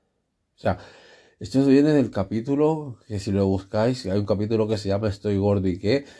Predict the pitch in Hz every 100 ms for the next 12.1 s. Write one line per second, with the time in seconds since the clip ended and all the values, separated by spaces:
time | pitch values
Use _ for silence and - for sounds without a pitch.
0 | - - - 87 - 98 120 127 117 -
1 | 92 98 95 101 98 110 110 107 104 104
2 | 101 101 101 95 - 107 107 101 90 95
3 | - 98 107 127 104 92 90 104 131 123
4 | 101 107 104 92 87 98 107 98 92 90
5 | 85 87 104 123 127 127 113 107 104 110
6 | 117 120 127 92 - - 98 117 104 117
7 | 110 98 98 98 110 107 - _ _ _
8 | _ _ _ 101 98 90 85 95 104 101
9 | 95 87 92 92 113 113 101 107 101 95
10 | 92 90 90 92 98 95 90 101 120 113
11 | 90 92 92 87 92 92 87 85 85 80
12 | 101